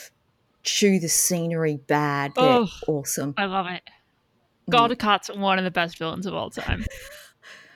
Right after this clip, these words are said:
Speaker 1: He, he's up there. He's so evil, so, oh, grandstanding.
Speaker 2: But then you also, like, you get the episode with his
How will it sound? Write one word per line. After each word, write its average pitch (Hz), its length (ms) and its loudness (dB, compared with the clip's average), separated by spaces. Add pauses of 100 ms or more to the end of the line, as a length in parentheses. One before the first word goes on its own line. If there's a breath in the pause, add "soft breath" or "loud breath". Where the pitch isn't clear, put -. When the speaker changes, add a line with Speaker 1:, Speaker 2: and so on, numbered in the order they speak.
(480 loud breath)
Speaker 1:
He, 220 300 -12 (400)
he's 170 400 -4
up - 220 -4
there. 139 180 -2
He's 156 720 -8 (400)
so - 420 -4
evil, 151 720 -2 (220)
so, 156 680 -2 (800)
oh, 151 160 0 (960 loud breath)
grandstanding. 147 1080 -2
Speaker 2:
But 339 100 -2
then 349 160 2
you 349 140 2
also, 320 420 -2
like, 277 200 -4
you 269 80 -2 (100)
get 277 180 -2
the 277 160 0
episode 254 800 0 (800)
with 240 240 0
his 240 760 2